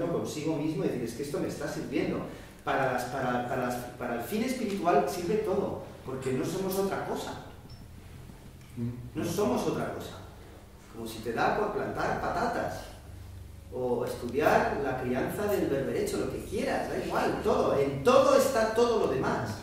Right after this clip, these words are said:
Speaker 1: No hay conocimiento estéril, no hay, no hay, no hay pérdida de tiempo. Barriendo calles puede ser una profunda, una persona profundamente porque es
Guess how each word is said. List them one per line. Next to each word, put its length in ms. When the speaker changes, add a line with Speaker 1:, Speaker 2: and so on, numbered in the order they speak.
Speaker 1:
No 240
hay 140
conocimiento 760
estéril, 600
no 200
hay, 380
no 80
hay, 340
no 80
hay 120
pérdida 320
de 140
tiempo. 480
Barriendo 600
calles 480
puede 240
ser 180
una 120
profunda, 440
una 80
persona 260
profundamente 640
porque 500
es 220